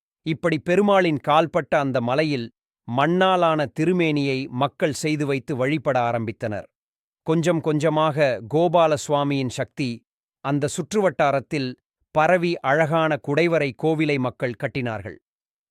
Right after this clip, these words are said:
கோபாலசுவாமி கோவிலை தூரத்திலிருந்து பார்க்கும்போது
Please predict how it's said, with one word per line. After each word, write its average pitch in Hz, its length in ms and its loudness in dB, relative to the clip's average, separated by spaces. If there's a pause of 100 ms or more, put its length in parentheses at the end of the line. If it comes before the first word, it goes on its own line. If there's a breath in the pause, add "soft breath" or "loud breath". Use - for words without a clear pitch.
(160)
கோபாலசுவாமி 156 880 2 (320)
கோவிலை 165 460 2
தூரத்திலிருந்து 143 760 0
பார்க்கும்போது 139 720 -4